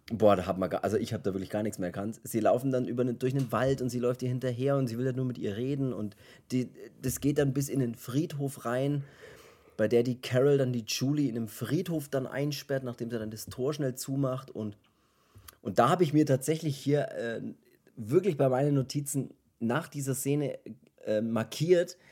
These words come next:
„Das Bild ist eine Katastrophe“, hab ich mir hier <laughs> markiert, wirklich, weil ich da nichts mehr erkennen konnte.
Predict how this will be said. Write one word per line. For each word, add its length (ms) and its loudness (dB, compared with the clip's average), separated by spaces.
„Das 240 0
Bild 380 2
ist 280 -4
eine 280 2
Katastrophe“, 720 -2
hab 100 -2
ich 80 -6
mir 120 0
hier 180 -2
<laughs> 360 6
markiert, 160 2
wirklich, 360 0
weil 140 4
ich 100 2
da 100 -2
nichts 400 -2
mehr 140 -2
erkennen 380 -2
konnte. 280 -8